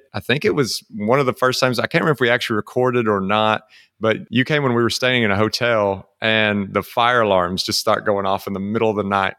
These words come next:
And so I think that, like, that is one of the things that helps me kind of remember, like, when this podcast started, 'cause it was just such a, a,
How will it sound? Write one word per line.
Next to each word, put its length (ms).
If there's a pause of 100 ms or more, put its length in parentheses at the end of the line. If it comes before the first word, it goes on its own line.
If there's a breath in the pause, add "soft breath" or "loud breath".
(360 loud breath)
And 180
so 120
I 140
think 180 (100)
that, 240
like, 180
that 340
is 300
one 300
of 80
the 80
things 320
that 80
helps 240
me 80
kind 160
of 60
remember, 440
like, 160
when 120
this 120
podcast 380
started, 260
'cause 140
it 40
was 120
just 180
such 160
a, 140 (180)
a, 80